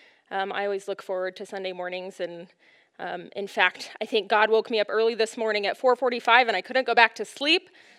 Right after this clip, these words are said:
because I was so excited to preach the word to you <laughs> guys, and so, um, thanks for being here. Today, our responsive reading, we didn't read it, but, <laughs> um, thanks to technical difficulties,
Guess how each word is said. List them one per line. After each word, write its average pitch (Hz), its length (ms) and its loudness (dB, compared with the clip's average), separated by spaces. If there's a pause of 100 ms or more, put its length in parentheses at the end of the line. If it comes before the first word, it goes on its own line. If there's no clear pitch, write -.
(100)
because 240 240 2
I 233 80 8
was 208 100 4
so 302 160 6
excited 294 460 8
to 247 80 -4
preach 269 260 -6
the 269 100 0
word 226 200 4
to 220 80 -4
you 214 100 0
<laughs> - 0 -
guys, 247 420 -2
and 214 160 -6
so, 208 380 2 (460)
um, 208 300 0
thanks 233 280 -2
for 240 80 -12
being 208 300 -2
here. 180 340 -6 (640)
Today, 311 300 4
our 330 120 4
responsive 285 460 -2
reading, 247 440 0 (420)
we 247 120 -4
didn't 247 200 6
read 254 120 4
it, 226 160 6 (340)
but, 233 220 8 (300)
<laughs> - 200 -20
um, 190 600 4 (100)
thanks - 460 -2
to 226 120 -8
technical 208 420 -6
difficulties, 202 760 -10